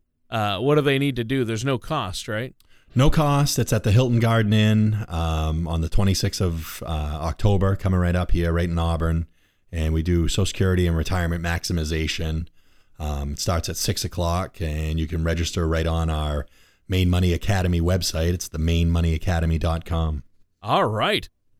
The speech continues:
Speaker 1: Well, that's a great opportunity, and I know you do have to reserve a spot because it fills up fast, but it's purely educational,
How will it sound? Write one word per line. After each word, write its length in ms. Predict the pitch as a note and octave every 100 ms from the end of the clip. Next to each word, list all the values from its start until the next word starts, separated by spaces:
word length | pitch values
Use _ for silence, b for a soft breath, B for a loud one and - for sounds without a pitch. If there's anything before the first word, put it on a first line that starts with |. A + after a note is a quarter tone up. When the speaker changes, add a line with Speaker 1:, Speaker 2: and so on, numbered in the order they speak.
| -
Speaker 1:
Well, 320 | C#3 C3 C3
that's 240 | C#3+ E3+
a 60 | F3
great 260 | B2 D3+ C#3
opportunity, 800 | C#3 - A2+ D#3+ E3 C3 B2
and 80 | A#2+
I 100 | B2+
know 140 | C3 D3
you 220 | C#3 C3
do 140 | D3+
have 120 | F3+
to 100 | -
reserve 400 | C#3+ C3+ B2 D3
a 60 | C#3
spot 380 | - D#3 D3+ -
because 260 | A#2 C3
it 140 | B2+ -
fills 260 | D#3 C3
up 160 | C3+ -
fast, 320 | D#3 C#3+ -
but 100 | B2+
it's 140 | A2+ -
purely 420 | - - G#3 G3+ F3
educational, 880 | D#3 C3 - C#3+ B2+ C#3 C3+ B2+